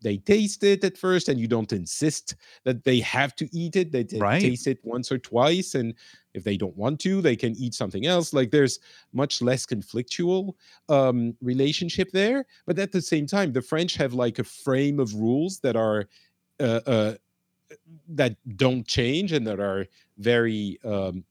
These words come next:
Speaker 1: strict. But inside that frame, there's a lot of freedom. Um, so, I don't know. There's, I, I've noticed as well in Finland, um, kids are, like, not <laughs> brought up.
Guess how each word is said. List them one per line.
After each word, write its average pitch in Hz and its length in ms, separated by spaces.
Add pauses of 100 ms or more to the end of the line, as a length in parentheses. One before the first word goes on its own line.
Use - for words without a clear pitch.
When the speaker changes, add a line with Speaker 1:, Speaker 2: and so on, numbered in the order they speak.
Speaker 1:
strict. - 540 (300)
But 139 160
inside 214 480
that 123 220
frame, 127 480 (240)
there's 123 220
a 131 60
lot 127 220 (400)
of 123 160
freedom. 90 500 (420)
Um, 101 640 (300)
so, 151 520 (540)
I 202 80
don't 170 140
know. 151 140
There's, 147 340
I, 170 80 (100)
I've 151 200
noticed 156 460
as 117 160
well 127 380
in 117 180
Finland, 123 640 (380)
um, 95 480 (180)
kids 135 460
are, 104 180
like, 95 560 (640)
not 101 520 (400)
<laughs> - 640
brought 110 320
up. 196 320